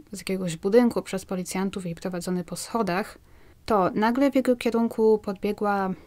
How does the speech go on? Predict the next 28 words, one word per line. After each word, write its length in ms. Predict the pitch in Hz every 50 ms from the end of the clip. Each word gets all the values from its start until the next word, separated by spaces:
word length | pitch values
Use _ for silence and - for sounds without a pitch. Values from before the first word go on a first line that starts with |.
| - - - - - - -
taka 240 | - - - 185
drobna, 440 | 175 175 180 208 233 226 233 214 202
starsza 400 | 185 - - 190 196 - - 202
kobieta – 580 | 190 - - 196 196 214 190 190 - 160 165 202 - - - - - - -
z 100 | - -
parasolką 600 | - 208 208 208 - 220 208 196 - - 170 170
w 40 | 175
rękach. 560 | - 165 165 165 - - - - - - - - - _ - -
Wyglądała, 400 | 214 214 240 233 233 254 254 254
jakby 200 | 240 226 208 214
chciała 300 | - - - 214 208 208
go 100 | 202 208
tą 220 | 196 208 190 185 180
parasolką 720 | - 190 190 180 - 196 185 175 - - 180 175 170 156 -
uderzyć. 680 | 175 170 170 170 190 180 190 185 175 - - - - - - -
Potem 200 | - 180 190 185
okazało 380 | 180 - - 175 180 185 180 180
się, 200 | - - 185 180
że 60 | 180
ona 120 | 180 180
chciała 240 | 175 - - 190 180
mu 160 | 180 180 185
strącić 580 | 175 - - 190 190 185 - 196 185 - - -
czapkę 460 | - - 196 190 - _ - 185 170
i 100 | 170 165
maskę 440 | 170 170 180 190 180 - - - 165
z 60 | -
twarzy, 480 | - - - 170 165 170 165 170 165